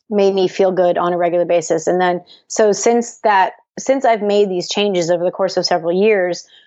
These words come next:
which I tell my clients as well, like, you know, any kind of lifestyle change,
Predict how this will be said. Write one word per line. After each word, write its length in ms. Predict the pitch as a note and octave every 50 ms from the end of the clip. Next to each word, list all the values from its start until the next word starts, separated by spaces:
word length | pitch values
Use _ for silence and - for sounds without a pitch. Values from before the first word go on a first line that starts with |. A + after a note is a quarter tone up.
| _ -
which 280 | A3 A3 G#3 - - - -
I 280 | - G3+ G3+ G3 F#3+ G3 _ -
tell 300 | - - A#3+ A3+ G#3+ G#3
my 160 | G3 F#3+ F#3 F#3+
clients 600 | - - G#3 G3 F#3+ F3+ F3+ F3+ F3 - - _ -
as 160 | - F#3 F3
well, 380 | F#3 G#3+ G#3 G3+ F#3+ F#3 F#3 F#3
like, 220 | F3+ F3 F3 F3 _ _ _
you 80 | - G#3
know, 240 | G#3 F#3+ F3+ F3+ -
any 240 | G3 G#3 A#3 B3 A#3
kind 320 | A#3+ - - A3+ - G#3 G3+
of 80 | F3+
lifestyle 560 | F3 F3+ G3 G3+ G3 G3 - F#3+ F3 F3+ F3+
change, 560 | F3 - - A3 G#3+ G#3+ G3 F#3 F3+ - -